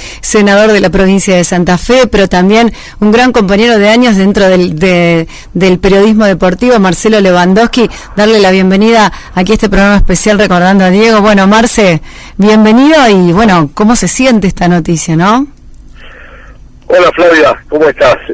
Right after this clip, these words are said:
Speaker 2: Este, bueno, eh, hubiésemos querido saludarnos hablando de otro tema, pero
Speaker 1: Sí, claro.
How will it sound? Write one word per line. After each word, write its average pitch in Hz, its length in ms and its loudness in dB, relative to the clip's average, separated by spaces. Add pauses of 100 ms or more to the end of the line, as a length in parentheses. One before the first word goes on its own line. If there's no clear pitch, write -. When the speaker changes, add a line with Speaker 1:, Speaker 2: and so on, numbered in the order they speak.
Speaker 2:
Este, 120 440 2
bueno, 147 420 2
eh, 120 500 2
hubiésemos 131 460 0
querido 143 340 2
saludarnos 139 420 2
hablando 131 360 2
de 131 60 2
otro 131 180 0
tema, 135 340 2
pero - 240 0
Speaker 1:
Sí, 180 220 -4
claro. 160 300 -8